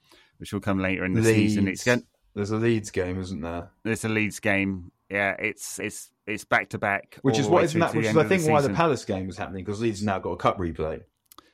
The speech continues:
Speaker 1: Right.
Speaker 2: I think.
Speaker 1: Right.
Speaker 2: Does that make sense?
Speaker 1: Yes.
Speaker 2: But I actually remember the last time Leeds played Cardiff in the Cup and they lost. It was the same day that United came back to beat Villa three two. With
Speaker 1: A great game of football.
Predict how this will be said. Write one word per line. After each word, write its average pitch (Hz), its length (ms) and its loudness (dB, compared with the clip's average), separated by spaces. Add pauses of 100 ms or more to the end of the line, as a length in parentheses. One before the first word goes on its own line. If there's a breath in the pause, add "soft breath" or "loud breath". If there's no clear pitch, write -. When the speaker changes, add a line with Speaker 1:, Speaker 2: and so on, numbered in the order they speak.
(300 soft breath)
Speaker 1:
Right. 123 500 4
Speaker 2:
I 113 60 -8
think. 82 380 0
Speaker 1:
Right. 101 180 2
Speaker 2:
Does 101 100 0
that 104 60 0
make 101 80 -4
sense? 131 140 2 (320)
Speaker 1:
Yes. - 20 -20 (120)
Speaker 2:
But 127 280 4 (640)
I 143 160 6
actually 147 200 2
remember 143 320 2
the 117 60 6
last 123 340 4
time 95 200 -4
Leeds 90 220 -8
played 87 240 -4
Cardiff 87 400 -4
in 90 80 -8
the 90 60 -10
Cup 87 360 -2
and 87 80 -10
they 90 120 -4
lost. 95 420 -2
It 90 80 -4
was 92 160 -10
the - 60 -14
same 107 380 2
day 95 340 2 (100)
that 90 220 -2
United 92 300 -2
came 90 200 -4
back 92 240 0
to - 80 -18
beat 87 200 -2
Villa 92 240 2
three 87 260 -2
two. 80 340 0 (1300)
With 95 280 2
Speaker 1:
A 101 40 2
great 107 280 2
game 101 200 4
of 92 80 -4
football. 101 440 -2